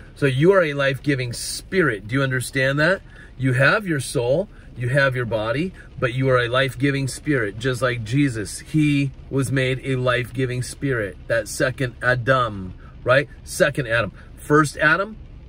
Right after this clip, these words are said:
became a living soul. Last Adam became a life-giving spirit. The first will become last, and the last will become first. So now, you're not a living soul,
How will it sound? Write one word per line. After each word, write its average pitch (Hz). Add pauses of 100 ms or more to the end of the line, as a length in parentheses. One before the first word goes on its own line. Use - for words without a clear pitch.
(320)
became 147
a -
living 143
soul. 180
Last 123
Adam 143
became 139
a 120
life-giving 131
spirit. 123 (760)
The 110
first 180 (460)
will 139
become 135
last, 147 (240)
and 131
the 127
last 151 (160)
will 147
become 170
first. 147 (260)
So 147
now, 214 (840)
you're 233
not 180
a 156
living 165
soul, 214